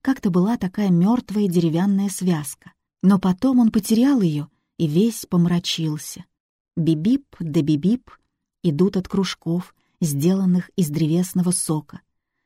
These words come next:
Человек вращает их в ящике, стоящем на столе. Пока он делает это, Робин влетает в заднюю комнату и забирает половинку стручка, оставленную для него человеком.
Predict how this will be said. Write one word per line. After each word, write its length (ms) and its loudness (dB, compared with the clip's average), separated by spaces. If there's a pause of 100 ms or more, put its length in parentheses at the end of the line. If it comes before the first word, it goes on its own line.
(220)
Человек 480 2
вращает 600 0
их 100 -6
в 60 -2
ящике, 720 -2 (240)
стоящем 600 0
на 80 4
столе. 460 -2 (760)
Пока 280 -2
он 140 0
делает 480 -2
это, 300 -12 (460)
Робин 520 0 (280)
влетает 520 0
в 60 -6
заднюю 460 -2
комнату 540 -2 (420)
и 140 0
забирает 540 0
половинку 600 0
стручка, 600 -4 (240)
оставленную 800 -2
для 160 0
него 240 0
человеком. 680 -4